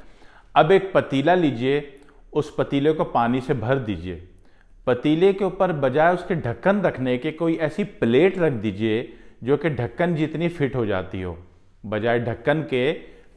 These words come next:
प्लेट हो, गहराई वाली कोई चीज़ हो, ऐसी चीज़ उसके ऊपर रख दीजिए पतीले के मुंह पे,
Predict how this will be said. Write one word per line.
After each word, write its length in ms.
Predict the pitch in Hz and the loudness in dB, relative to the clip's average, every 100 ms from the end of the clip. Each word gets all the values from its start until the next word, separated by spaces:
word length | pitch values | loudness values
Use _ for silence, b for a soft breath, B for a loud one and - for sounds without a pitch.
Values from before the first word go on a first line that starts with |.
| - | 0
प्लेट 360 | 131 139 156 123 | 4 6 6 2
हो, 180 | 107 101 | -2 -2
गहराई 500 | 120 131 143 165 180 | -2 2 4 6 4
वाली 280 | 143 131 123 | 2 0 -2
कोई 200 | 127 117 | 0 -2
चीज़ 300 | 117 117 107 | 0 -2 0
हो, 340 | 104 143 B B B - | -2 -4 B B B -4
ऐसी 280 | 120 123 175 | -2 0 -2
चीज़ 240 | - 151 139 | -2 0 0
उसके 220 | - 156 | 0 0
ऊपर 240 | 135 123 | 2 0
रख 120 | 107 107 | 0 -2
दीजिए 280 | 117 131 180 | -2 0 0
पतीले 400 | - 131 127 131 | 0 -2 2 2
के 120 | 135 139 | 2 0
मुंह 240 | 104 135 | 0 0
पे, 200 | - 98 | 0 -4